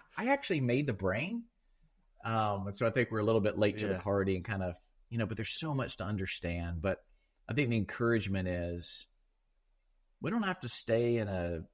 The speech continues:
Speaker 1: stressed, exhausted, or place of burnout. There is, there is a, there is a better way.
Speaker 2: Mm-hmm.
Speaker 1: And in the forward, I have the copy of the book right here. In the forward,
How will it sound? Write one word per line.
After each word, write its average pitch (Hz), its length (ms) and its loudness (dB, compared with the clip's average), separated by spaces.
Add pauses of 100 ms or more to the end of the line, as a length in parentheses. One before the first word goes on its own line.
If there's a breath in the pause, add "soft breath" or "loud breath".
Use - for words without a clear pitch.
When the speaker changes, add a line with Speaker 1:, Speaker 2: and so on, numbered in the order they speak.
Speaker 1:
stressed, - 640 -2
exhausted, 95 840 -2 (140)
or 92 80 -4
place 92 320 -4
of 80 120 -8
burnout. 69 380 -6 (540)
There 104 180 0
is, 101 300 2
there 98 180 0
is 98 160 2
a, 87 300 0
there 101 120 2
is 101 140 2
a 95 60 0
better 95 260 0
way. 87 320 0
Speaker 2:
Mm-hmm. 95 100 -4 (480)
Speaker 1:
And 98 140 -4
in 120 140 0
the 123 80 4
forward, 113 480 2
I 101 60 0
have 104 180 -2
the 87 160 0
copy 104 300 -2
of 90 40 -2
the 87 60 -4
book 95 180 0
right 98 140 0
here. 101 120 0
In 110 140 -2
the 110 80 2
forward, 101 560 0